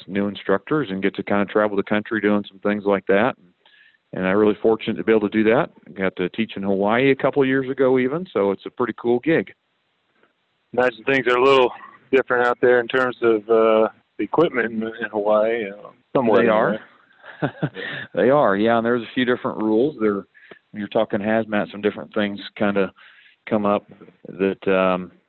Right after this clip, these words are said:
Speaker 1: you don't think of here in the mainland quite as much as far as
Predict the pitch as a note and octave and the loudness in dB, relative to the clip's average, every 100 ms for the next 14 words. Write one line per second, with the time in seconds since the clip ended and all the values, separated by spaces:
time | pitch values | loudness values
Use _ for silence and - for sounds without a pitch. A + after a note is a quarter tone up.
0 | - F#2+ A2 A2+ - B2+ A#2+ G#2+ A#2+ A2 | -12 -2 0 0 0 -2 2 0 2 2
1 | G#2+ G2 A#2+ D#3 A2 G2 F#2+ G2 F#2 - | 2 0 0 0 0 -2 -2 -2 -2 -4
2 | F#2 G2 - - - G2+ F#2+ | -4 -6 -6 -8 0 0 0